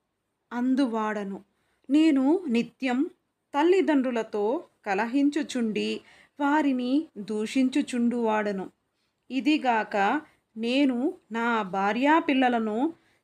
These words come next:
షడ్రసోపేతమైన అన్నమును భుజించుచు నా తల్లిదండ్రులకు మాత్రం చద్ది అన్నమును పెట్టుచుండువాడను.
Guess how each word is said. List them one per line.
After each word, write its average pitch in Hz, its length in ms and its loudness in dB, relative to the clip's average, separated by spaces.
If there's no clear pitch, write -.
షడ్రసోపేతమైన 277 1400 0
అన్నమును 220 640 -2
భుజించుచు 214 920 -2
నా 285 300 2
తల్లిదండ్రులకు 240 840 -2
మాత్రం 196 600 -4
చద్ది 226 680 -4
అన్నమును 220 800 -4
పెట్టుచుండువాడను. 254 1120 2